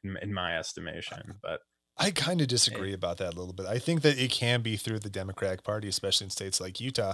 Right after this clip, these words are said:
Speaker 2: because there's nothing fucking there to stop you.
Speaker 1: <laughs> That's,
Speaker 2: I mean,
Speaker 1: that's true.
Speaker 2: honestly, like, w-, I bet you if we got, like, all of our friends together, we could take over the Utah Democratic Party.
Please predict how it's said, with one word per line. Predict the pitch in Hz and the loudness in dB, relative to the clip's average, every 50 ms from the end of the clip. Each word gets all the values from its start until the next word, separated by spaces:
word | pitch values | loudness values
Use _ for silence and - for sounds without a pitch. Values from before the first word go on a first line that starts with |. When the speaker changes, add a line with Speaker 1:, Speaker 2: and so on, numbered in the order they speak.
| - - - - - - - _ - | -4 -8 -14 -14 -14 -16 -14 _ 0
Speaker 2:
because | 143 139 - 165 160 147 127 | 2 8 12 12 12 12 12
there's | 143 151 147 - 117 | 10 8 8 8 6
nothing | 131 135 135 135 135 131 - - 131 127 123 | 6 6 6 6 6 6 4 2 0 0 0
fucking | - - 131 123 117 - - 120 117 113 110 110 | 2 4 6 6 6 4 0 -2 -2 -2 -4 -2
there | 110 113 117 120 113 110 | 0 2 4 4 4 4
to | - 107 98 | 4 4 4
stop | - - 101 95 104 101 95 101 | 4 4 2 2 2 0 0 -2
you. | 92 82 78 67 - - _ _ | -4 -6 -8 -10 -14 -18 _ _
Speaker 1:
<laughs> | - - | -8 -2
That's, | - 117 113 - - - - - | 0 0 0 0 -2 -4 6 10
Speaker 2:
I | 160 185 | 12 12
mean, | 190 202 190 | 12 12 10
Speaker 1:
that's | 185 170 | 10 10
true. | 151 175 | 12 12
Speaker 2:
honestly, | 208 233 220 185 - 185 156 | 12 12 12 10 8 8 8
like, | 151 139 127 117 - - | 8 8 6 4 -2 -4
w-, | - 151 143 135 135 - - - _ _ - | -2 0 0 0 0 -2 -6 -14 _ _ 8
I | 165 180 | 10 10
bet | 180 254 294 277 - | 12 12 12 12 12
you | 240 175 | 12 12
if | 151 - | 10 8
we | 151 160 156 | 8 6 6
got, | 135 135 135 131 127 123 120 | 8 8 8 8 8 6 4
like, | 120 113 104 - - | 2 0 0 0 2
all | - 123 131 135 131 | 6 8 8 8 8
of | 123 120 | 8 6
our | 117 113 | 4 2
friends | 107 - 107 107 107 104 - - | 2 0 -2 -2 0 0 0 0
together, | 104 101 104 104 101 101 101 101 98 - - - - - - _ | 0 0 0 0 2 2 0 -2 -2 -4 -8 -18 -18 -20 -18 _
we | - 120 127 135 135 131 | -6 6 12 12 12 12
could | - 131 120 | 10 6 4
take | - 131 123 - 127 | 4 2 2 2 2
over | 123 113 110 104 | 2 2 2 0
the | 101 101 | -2 -2
Utah | 101 101 - 101 95 92 | -2 0 0 0 0 0
Democratic | 95 92 90 90 - 92 76 76 76 - | -2 -4 -6 -4 -6 -6 -6 -6 -8 -8
Party. | 85 78 71 - - - | -8 -8 -8 -10 -18 -20